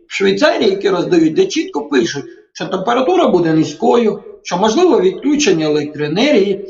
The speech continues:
що, наприклад, гроші потрібно тримати не на картках, а, о, кешем, а, готівкою тримати, тому що, а, можуть не пракува-, не працювати банкомати, і це благополучній Швейцарії.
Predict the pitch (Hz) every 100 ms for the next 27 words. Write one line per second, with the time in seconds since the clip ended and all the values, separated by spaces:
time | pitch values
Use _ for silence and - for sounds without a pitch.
0 | - - - 220 247 370 - 233 143 143
1 | 214 311 - - 233 - - 220 220 226
2 | 220 226 202 185 - - 208 202 208 226
3 | 220 - 277 294 - 147 170 165 160 156
4 | 151 147 - - - 165 160 160 156 156
5 | 156 151 160 170 247 277 269 - 190 160
6 | - - _ _ 180 180 170 165 156 180
7 | 175 240 262 - 226 196 - 196 190 190
8 | 170 170 - 208 196 180 - - - -
9 | 175 170 160 190 269 - 220 214 202 220
10 | 233 214 214 220 240 254 311 208 175 170
11 | - 165 208 254 - 381 - - - 214
12 | 170 - 277 294 - - - 180 185 180
13 | 196 220 277 - 277 254 262 311 - 359
14 | 170 143 135